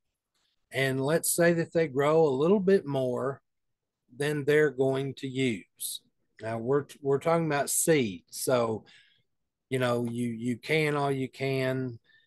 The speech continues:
um, and process it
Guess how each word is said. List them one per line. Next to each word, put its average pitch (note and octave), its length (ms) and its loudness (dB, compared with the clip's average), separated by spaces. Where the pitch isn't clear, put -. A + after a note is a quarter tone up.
um, A2 640 -4
and A#2 160 -10
process D3 800 0
it C#3 180 0